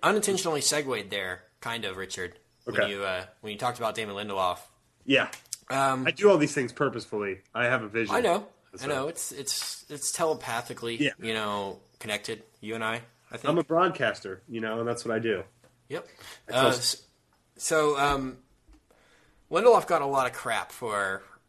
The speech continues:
Speaker 1: uh, Prometheus, the
Speaker 2: Right.
Speaker 1: original. But it looks like we might get, uh, saved here a little bit because Prometheus two has been greenlit,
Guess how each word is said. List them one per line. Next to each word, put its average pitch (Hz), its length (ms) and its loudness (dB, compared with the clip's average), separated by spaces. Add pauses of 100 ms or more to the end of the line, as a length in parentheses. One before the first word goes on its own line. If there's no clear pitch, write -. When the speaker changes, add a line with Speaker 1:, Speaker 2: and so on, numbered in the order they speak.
(100)
Speaker 1:
uh, 110 180 0
Prometheus, 131 720 -4 (720)
the 123 120 -4
Speaker 2:
Right. 127 120 0
Speaker 1:
original. 98 260 0 (840)
But 240 120 4
it 254 80 -2
looks 254 240 0
like 240 420 4 (720)
we 202 140 -2
might 190 380 4 (200)
get, 156 400 -2
uh, 127 580 2
saved 147 400 -2
here 123 200 -2
a 110 40 -2
little 113 200 -2
bit 101 280 -4 (560)
because 113 440 -6
Prometheus 143 520 -2
two 127 300 -2
has 110 200 -6
been 110 140 -8
greenlit, 98 440 -6